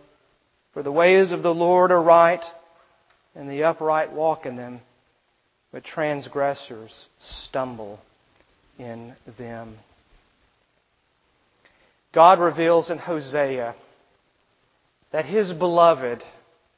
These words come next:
that he describes as a faithless adulteress, that his response to them is like a re-, restless and relentless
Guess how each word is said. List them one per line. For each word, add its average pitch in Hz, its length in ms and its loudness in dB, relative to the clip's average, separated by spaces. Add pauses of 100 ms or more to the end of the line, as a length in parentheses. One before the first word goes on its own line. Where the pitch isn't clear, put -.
(100)
that 165 80 -10
he 214 80 -4
describes 196 840 6
as 151 140 -8
a 143 100 -8 (240)
faithless 214 1000 4
adulteress, 147 1200 -2 (1400)
that 165 160 0
his 208 240 2
response 233 760 4
to 170 120 -6
them 165 400 -2
is 175 240 -2
like 165 420 2 (120)
a 165 120 -4
re-, 151 300 -4 (100)
restless 175 960 -2
and 151 240 -6
relentless 175 880 -4